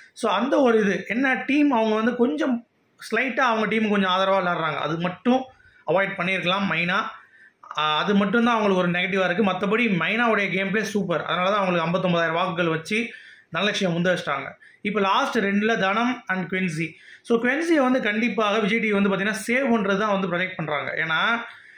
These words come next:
நீங்க கவனிச்சீங்க அப்படின்னா நிறைய அவங்களுடைய வீடியோஸ் நீங்க அவங்கள பத்தி போட்டீங்கன்னா நிறைய Twitter-ஸ்லயும் சரி, சோஷியல் மீடியாலயும் சரி, நிறைய காப்பிரைட்ஸ் வந்து விழுது. So, ஏன் அப்படின்னா அவங்கள பத்தி வெளியே தெரியக்கூடாது, நாங்க அவங்கள வந்து ப்ரொடெக்டிவ் பண்றோம் அப்படின்ற மாதிரி காட்டுறாங்க.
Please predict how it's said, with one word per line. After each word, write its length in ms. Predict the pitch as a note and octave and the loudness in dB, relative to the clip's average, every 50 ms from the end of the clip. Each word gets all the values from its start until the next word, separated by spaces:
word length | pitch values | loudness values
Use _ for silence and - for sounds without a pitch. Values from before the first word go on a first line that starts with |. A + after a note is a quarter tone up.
| - _ | -20 _
நீங்க 340 | _ G#3 G#3 G#3 G3+ F#3 G3+ | _ -2 -2 -2 0 0 0
கவனிச்சீங்க 420 | A3 C4 C4+ A3 B3 A#3+ B3 A3+ F#3 | 0 2 2 2 2 2 2 0 0
அப்படின்னா 520 | F#3 G3 F3+ E3+ D#3+ E3+ F3 F#3 F#3+ F#3+ F#3+ - - - _ _ _ | 0 0 0 0 0 0 0 0 0 -2 -4 -6 -12 -18 _ _ _
நிறைய 420 | _ G3 F3+ G3 G#3 A3+ A#3+ A#3+ A3+ | _ -4 -2 0 0 2 2 2 2
அவங்களுடைய 340 | G#3+ G#3 G3+ F#3+ F#3+ F#3+ | 2 2 2 2 2 0
வீடியோஸ் 360 | F#3 G#3+ A3+ A#3 A3+ G#3 - F#3+ | 0 0 2 2 2 2 2 0
நீங்க 160 | G3 F#3 F3+ | -2 0 0
அவங்கள 200 | F3 F3 E3+ D#3+ | 0 0 0 0
பத்தி 180 | F#3 F3 G3+ | -2 -2 -2
போட்டீங்கன்னா 540 | - - F#3+ F#3+ F#3+ F#3+ F3 E3+ F3+ F#3+ G3 | -2 -2 -2 -2 0 0 -2 0 0 -2 -2
நிறைய 440 | F#3 F3 F3 F3+ F3+ F3+ F3 E3 D#3+ - | -2 -2 0 0 0 0 0 -2 -2 -4
Twitter-ஸ்லயும் 520 | F3+ E3+ G3+ F#3+ F3 F3 F3+ F3+ F3+ E3+ | -4 -2 -2 -2 -2 -2 -2 -2 0 -2
சரி, 200 | E3 D#3+ E3 E3 | 0 -2 -2 -2
சோஷியல் 320 | D#3 F3 F3 - F#3+ F3 E3 | -2 -2 -2 -2 -2 -4 -2
மீடியாலயும் 240 | D#3+ E3 D#3+ D#3 | -2 -4 -4 -4
சரி, 160 | D3 D#3 D#3 D#3 | -4 -4 -4 -4
நிறைய 220 | D3+ E3 F#3 F3 | -4 -4 -4 -2
காப்பிரைட்ஸ் 420 | F3+ F#3+ F#3 F#3+ F3+ E3+ D#3+ - - | -2 -2 -2 -2 -4 -4 -4 -6 -6
வந்து 160 | D#3+ D#3+ D#3+ | -6 -4 -4
விழுது. 360 | D3+ D#3 D#3 D3 - - - _ _ _ _ _ _ _ _ _ _ | -2 -2 -4 -4 -6 -10 -14 _ _ _ _ _ _ _ _ _ _
So, 180 | _ - E3+ F3 | _ -6 -4 -2
ஏன் 140 | A#3 B3+ B3+ | 0 0 0
அப்படின்னா 220 | A3 G#3 G#3+ A#3 | 0 0 0 0
அவங்கள 220 | A3 G#3+ G#3 G3 | 0 2 0 2
பத்தி 200 | F3+ G#3 G#3 A#3 | 2 2 0 0
வெளியே 180 | G#3 G3+ A3 A3+ | 0 2 0 0
தெரியக்கூடாது, 760 | - G3 G3 G#3 G3+ F#3 F#3 E3+ E3 D3+ D#3 E3 D#3+ D3 - - - - _ _ _ _ _ _ | 0 0 0 0 0 0 0 0 0 0 0 0 -2 -2 -4 -6 -12 -20 _ _ _ _ _ _
நாங்க 200 | - E3+ F#3+ F#3+ F#3 | -4 -2 0 0 0
அவங்கள 260 | F#3 F#3 F3+ F3+ F#3 | 2 2 2 2 2
வந்து 180 | G#3 G3 F#3+ F3+ | 0 0 0 -2
ப்ரொடெக்டிவ் 380 | G3 G3 - G#3 F#3 E3+ E3 | -2 -2 -2 -4 -2 -2 -4
பண்றோம் 200 | E3 D#3+ E3 E3 | -2 -2 0 -2
அப்படின்ற 320 | D3+ D3+ E3 E3 D#3+ D#3 D3+ | 0 -2 -4 -4 -4 -2 -2
மாதிரி 160 | F3 G#3+ G#3 | -2 -2 -2
காட்டுறாங்க. 500 | G3+ F#3 G3 F#3+ F#3 F3 D#3 C3 B2 | -2 -2 -2 0 -2 -2 -2 -2 -4